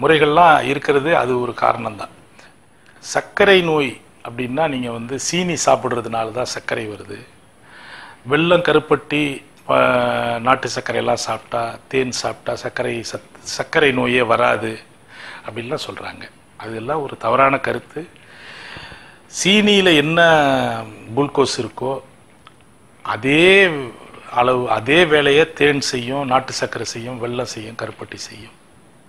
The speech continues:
அதனால எனக்கு சர்க்கரை நோய் இருக்கு, அதனால இப்ப நான் நாட்டு சர்க்கரை தான் பயன்படுத்துறேன் அப்படின்லாம் சொல்லி தங்களை தாங்களே ஏமாத்திக்க வேண்டாம்.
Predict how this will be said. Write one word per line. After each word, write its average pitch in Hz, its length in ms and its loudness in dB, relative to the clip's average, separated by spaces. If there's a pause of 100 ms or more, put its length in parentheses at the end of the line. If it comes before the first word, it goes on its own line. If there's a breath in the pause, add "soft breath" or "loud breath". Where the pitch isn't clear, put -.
(680 loud breath)
அதனால 160 480 4
எனக்கு 139 220 2
சர்க்கரை 170 360 2
நோய் 143 180 2
இருக்கு, 127 260 0
அதனால 127 280 0
இப்ப 123 160 -6
நான் 113 120 -4
நாட்டு 131 260 0
சர்க்கரை 117 320 -10
தான் 113 260 -4
பயன்படுத்துறேன் 107 520 -10 (420)
அப்படின்லாம் 110 380 -10
சொல்லி 123 460 -10 (280)
தங்களை 135 320 -4
தாங்களே 131 340 -4
ஏமாத்திக்க 120 560 -6
வேண்டாம். 95 400 -18